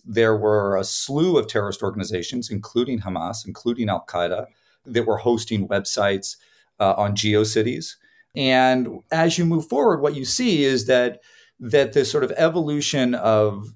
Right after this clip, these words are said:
you know, terrorist and hate group utilization of the internet really tracks the development of technology overall. You see them going from these sort of one-way sites, sort of communicating out,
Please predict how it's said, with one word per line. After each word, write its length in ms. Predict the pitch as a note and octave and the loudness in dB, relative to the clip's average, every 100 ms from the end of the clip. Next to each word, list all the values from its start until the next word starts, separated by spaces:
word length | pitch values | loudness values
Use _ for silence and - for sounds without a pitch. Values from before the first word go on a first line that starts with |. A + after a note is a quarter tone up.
| - | -6
you 80 | A#2+ | -4
know, 80 | |
terrorist 600 | G#2 - B2 A#2+ A2+ A2 G#2 | -4 -2 0 2 0 0 -4
and 180 | F#2+ | -4
hate 260 | F#2+ - A2 | -2 -2 -2
group 340 | - G#2+ G2 - _ _ _ _ | 0 0 0 -10 _ _ _ _
utilization 920 | A#2+ A2 G#2+ F#2 A2 B2 B2 A2 G2 F#2+ - | -4 0 0 2 2 2 0 0 0 -2 0
of 500 | G#2 G2+ G2 F#2 - | 2 4 2 -2 -6
the 160 | A2 | -2
internet 560 | E3 G#3 G#2 F2+ F#2 A2 _ _ _ - | 0 2 0 -2 -4 -6 _ _ _ -2
really 260 | D#3 G3+ | 0 2
tracks 840 | G3 - G#2 F#2+ G#2+ - - - - _ | -2 -2 2 2 2 -2 -8 -10 -14 _
the 140 | A2+ A#2 | -4 -2
development 800 | G#2 G#2+ G#2 G2+ G#2+ G2+ G#2+ G#2+ | 0 0 2 2 0 0 -2 -2
of 260 | - G2+ F#2+ | 0 0 0
technology 500 | G#2 G#2+ G2 G2 A2 | -6 -2 0 0 0
overall. 500 | A2 E3 F#3+ F#2+ F2+ | 2 4 4 4 2
You 200 | F#2 F#2+ | -4 -8
see 220 | - A2+ | -2 0
them 160 | G#2 G#2 | 0 0
going 280 | G#2+ G#2+ | 0 0
from 160 | G2+ G2+ | -2 -2
these 180 | G2 G2 | -4 -2
sort 120 | G2 | -4
of 100 | F2 | -4
one-way 920 | F2 F#2 A2+ A2 G#2 G#2+ G#2+ G2+ G2+ - - _ | -4 0 0 2 2 4 4 2 -4 -10 -20 _
sites, 680 | - - G#2 G2+ G2 - - _ | -8 -2 0 0 -4 -8 -8 _
sort 240 | - A2 | -6 -4
of 80 | F#2+ | -4
communicating 760 | - G2+ A2+ A#2 A2+ A2 G#2+ G2 | -2 0 2 0 2 0 0 -2
out, 440 | G2 G2 G2 A2 | -2 -2 -4 -8